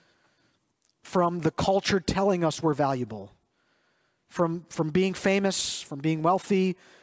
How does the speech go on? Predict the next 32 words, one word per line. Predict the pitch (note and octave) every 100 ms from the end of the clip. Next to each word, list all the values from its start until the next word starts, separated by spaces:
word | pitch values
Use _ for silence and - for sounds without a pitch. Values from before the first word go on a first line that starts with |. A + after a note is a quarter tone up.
| _ _ _
from | - D3+
being | D#3+ D3+
powerful. | - F3+ F#3 - F#3 E3+ D#3 - _ _ _ _ _ _ -
It | -
doesn't | F3 F#3 G3 F3+
come | F3+ F3+
because | E3+ - E3 D3
the |
government | C3+ D3 D#3+ D#3+ D3 C#3+
says, | - D#3 D3 B2+ C#3
"You | F#3
have | D#3 E3+ D3+
value." | C#3+ D3 C#3+ A#2+ G#2 - _ _ _ _ _ _ _ _ _ _ _
It | C#3+
doesn't | B2+ E3+ E3 F3
come | E3+ F3
because | D#3+ - D#3+
the | D3+
most | D#3+ D#3+
powerful | - D#3+ E3+ F3+
people | D#3+ F3 E3+
in | D3+
this | C#3
group | - F3 -
says, | D#3+ C3
"You | D#3+
have | D3 D#3
value." | C#3 D3 C3+ A2 G2+ _ _ _ _ _ _ _ _ _ _ _ _ _ _ _
It | - D3+
comes | - F#3 F#3 F#3 F#3 -
from | - - F3 D#3+ D#3+ D#3 - _ _
God. | D#3+ D#3 C3 G#2 -